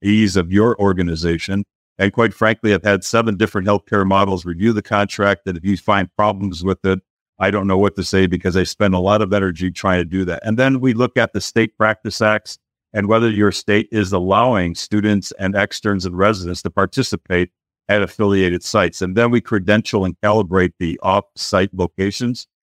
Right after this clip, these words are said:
And we give adjunct appointments to the doctors that want to be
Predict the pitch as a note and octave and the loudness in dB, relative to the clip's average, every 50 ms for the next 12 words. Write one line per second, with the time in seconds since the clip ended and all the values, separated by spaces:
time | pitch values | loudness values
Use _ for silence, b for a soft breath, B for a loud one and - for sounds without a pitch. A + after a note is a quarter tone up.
0 | _ _ - A2 A2 A2+ A#2+ A#2+ G#2+ C3 A#2+ G#2+ A2+ A2 B2 A#2+ G#2+ A#2+ A#2 A2+ | _ _ -2 0 2 2 2 2 2 2 0 0 0 0 0 0 0 0 0 0
1 | G2 - G2 - - A#2+ B2+ C#3 A2+ G2+ F#2+ F2+ - - - A2+ G2 G2+ F#2 G2 | -2 -4 -8 -4 -2 0 0 0 0 -2 -2 -4 -4 -4 -4 -4 -2 -2 0 0
2 | F#2+ G2 G#2 - - G2 F#2 F#2+ F#2+ F2+ F#2 F#2 G2 G2+ G2 F#2+ E2+ E2 F2+ F2 | 2 0 0 0 -4 -4 -2 -2 -2 -2 -2 0 0 0 0 0 -2 -4 -4 -6
3 | F2 | -6